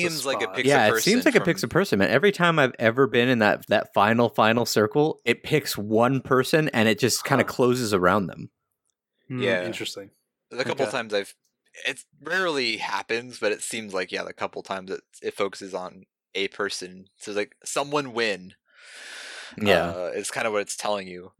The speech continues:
Speaker 2: Unfortunately for me, it circled in on him,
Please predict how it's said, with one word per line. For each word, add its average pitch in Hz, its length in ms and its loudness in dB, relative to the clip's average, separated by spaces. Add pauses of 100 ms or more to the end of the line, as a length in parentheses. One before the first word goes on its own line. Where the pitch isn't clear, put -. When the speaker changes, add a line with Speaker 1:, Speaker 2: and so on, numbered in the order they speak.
Speaker 2:
Unfortunately 147 380 -2
for 127 120 -4
me, 127 380 0
it - 260 -6 (680)
circled 113 360 -2
in 104 80 -2
on 95 120 -4
him, 98 460 -4